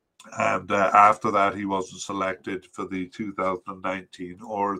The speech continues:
two thousand and twenty-one squad, so, uh, we won't spend too much time on him. Unless he, uh, pops up on the preliminary roster, then we'll come back and give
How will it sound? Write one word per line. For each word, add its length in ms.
two 180
thousand 360
and 120
twenty-one 540
squad, 460
so, 340
uh, 340
we 140
won't 240
spend 420
too 180
much 340
time 300
on 220
him. 160
Unless 440
he, 260
uh, 200
pops 380
up 200
on 180
the 100
preliminary 680
roster, 480
then 160
we'll 160
come 260
back 180
and 260
give 200